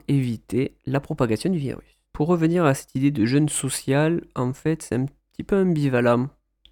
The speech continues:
Du simple fait que je pense que c'était, pour moi en tout cas, une situation que je vivais déjà depuis de longues années. Comme je l'ai dit, je n'étais, je suis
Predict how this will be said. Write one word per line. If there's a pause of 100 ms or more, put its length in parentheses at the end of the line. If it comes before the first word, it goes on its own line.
Du
simple
fait
que (680)
je
pense
que
c'était, (280)
pour
moi
en
tout
cas,
une
situation
que
je
vivais
déjà
depuis
de
longues
années. (380)
Comme
je
l'ai
dit,
je
n'étais,
je
suis